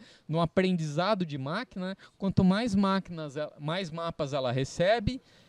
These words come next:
ela entende aquele mapa e ela vai se aperfeiçoando e vai cada vez mais otimizando,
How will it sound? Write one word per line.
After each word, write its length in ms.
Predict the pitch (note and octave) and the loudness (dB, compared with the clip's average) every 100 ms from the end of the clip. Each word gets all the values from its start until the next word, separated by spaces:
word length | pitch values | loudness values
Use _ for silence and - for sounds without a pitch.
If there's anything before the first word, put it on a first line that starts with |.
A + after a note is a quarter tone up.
| _ | _
ela 200 | D3+ D#3+ | 6 6
entende 500 | D#3 C#3+ F#3 A#3 G#3 | 6 2 0 2 2
aquele 260 | G3 F3+ D3+ | 2 -2 0
mapa 500 | C#3+ F#3 A3+ - - | 2 0 0 -6 0
e 80 | F3+ | 4
ela 160 | F#3 F#3 | 6 6
vai 160 | G3 | 4
se 120 | G3 | 2
aperfeiçoando 1040 | G#3+ - G#3 - A3 - A3+ G3+ G#3 G#3 E3 | -2 -2 -6 -6 -8 -8 -8 -6 -6 -4 -2
e 20 | |
vai 160 | D#3 F3 | 0 0
cada 240 | F#3+ F3+ | 2 2
vez 300 | D#3+ G3 G3 | 4 4 6
mais 260 | F#3 F#3+ F#3+ | 8 10 10
otimizando, 880 | F#3 - F#3+ F#3 C#3+ D3+ C3+ A2+ | 4 -2 -6 -6 -2 0 0 -2